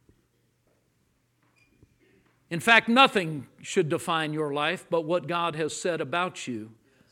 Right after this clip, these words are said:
and your meditations on what He has said regarding you, so that what He has said is something <laughs> you really buy into and believe. You know, it's one thing to realize that He said these things, but you gotta buy into this.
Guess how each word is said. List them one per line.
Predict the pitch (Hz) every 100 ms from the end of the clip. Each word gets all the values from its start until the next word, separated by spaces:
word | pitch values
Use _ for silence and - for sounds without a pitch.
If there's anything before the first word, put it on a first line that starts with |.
| _ _ _ _ -
and | 151
your | 160 196 202
meditations | 185 185 175 170 214 208 - 160 147 127
on | 170 165 156
what | 151 170
He | 147 180
has | 156 147 139
said | - 165 151 147 117 _ _ _
regarding | 139 143 151 185 190 151 131
you, | 120 110 107 - _ _ _ _ _ _
so | - - 160
that | 156
what | 143 180
He | 160 175
has | 151
said | - - 180 147 143 139
is | 131
something | - 170 131 151
<laughs> | 123
you | 208 127
really | 185 180 160 139 - _ - -
buy | 117 147
into | 147 156 151 120 156
and | 113 131
believe. | 117 120 135 127 107 101 - - - - - - - _ -
You | 151
know, | 151 147
it's | 151 - -
one | 220 214
thing | 208 185
to | 151
realize | 143 170 185 170 160 131
that | 147
He | 135
said | - 180 147
these | 139 113
things, | - 127 123
but | 156 160
you | 349
gotta | 247
buy | 131 151 147
into | 139 139 117
this. | 107 101 - -